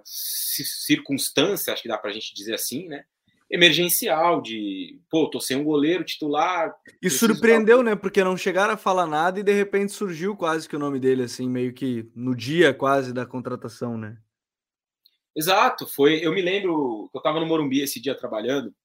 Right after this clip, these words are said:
Speaker 1: foi exatamente no dia do jogo contra o América Mineiro. É, o, o jogo da ida da Copa do Brasil, né? São Paulo vence por um a zero, um gol do Luciano. E nesse jogo o Thiago Couto pegou um pênalti. E eu tava lá na zona mista, coletiva ali depois do jogo, né?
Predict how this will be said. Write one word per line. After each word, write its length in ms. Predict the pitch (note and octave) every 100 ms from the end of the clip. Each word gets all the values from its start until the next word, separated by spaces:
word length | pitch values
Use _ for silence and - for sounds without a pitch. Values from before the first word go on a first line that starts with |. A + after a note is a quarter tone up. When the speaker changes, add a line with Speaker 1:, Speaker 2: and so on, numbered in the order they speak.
| _
Speaker 1:
foi 100 | -
exatamente 400 | C3 D3+ D#3+ D3+
no 60 | D3+
dia 120 | C#3
do 40 | C3+
jogo 180 | C#3
contra 240 | C#3 C3+ C#3
o 280 | C#3 C3+ B2+
América 280 | B2+ -
Mineiro. 380 | C3+ B2 F#2+ F2+ _ _ _ _ _ _ -
É, 200 | F#2 F#2
o, 40 |
o 800 | F#2+ F#2+ F#2 F#2+ F2+ - - F#2 -
jogo 240 | A#2 B2
da 220 | B2 B2
ida 260 | C#3 E3+ D#3+
da 220 | C#3+ C3+
Copa 260 | - - E3+
do 60 |
Brasil, 360 | C3 C3+ - E2+
né? 80 | -
São 160 | - F#2+
Paulo 240 | G#2 G#2
vence 240 | G2+ G#2 -
por 120 | A2
um 80 | A#2
a 80 | A2
zero, 280 | G#2 A#2
um 80 | A#2
gol 200 | A2 A#2
do 140 | A2+ A#2+
Luciano. 520 | A#2+ B2+ - B2 - _ _ _ _ -
E 60 |
nesse 200 | C3 -
jogo 200 | C#3 C#3
o 20 | C3+
Thiago 220 | C#3+ -
Couto 180 | C#3 -
pegou 200 | C3 C#3+
um 100 | D3+
pênalti. 460 | A2 F#2+ - - _ _ _ _ -
E 40 |
eu 120 | G#3
tava 300 | G#3+ E3 D#3+
lá 180 | C3+ C3+
na 240 | A2 F#2 - - _ -
zona 180 | F#3+ A3
mista, 300 | B3 - -
coletiva 540 | - G#2+ - D#3 B2+
ali 100 | A#2
depois 300 | G#2 A#2 A2+
do 80 | D#3
jogo, 320 | B2+ G3+ F3
né? 140 | -